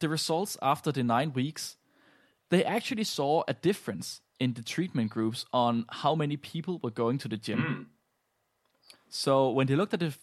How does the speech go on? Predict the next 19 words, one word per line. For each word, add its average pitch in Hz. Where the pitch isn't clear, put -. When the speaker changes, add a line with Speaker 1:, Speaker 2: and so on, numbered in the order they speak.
Speaker 1:
at 131
the, 120
uh, 107
control 175
group, 117
the 123
people 170
who 143
had 123
just 143
been 135
giving 127
a 110
Barnes 120
and 117
Noble 120
gift 123
card, 82
only 214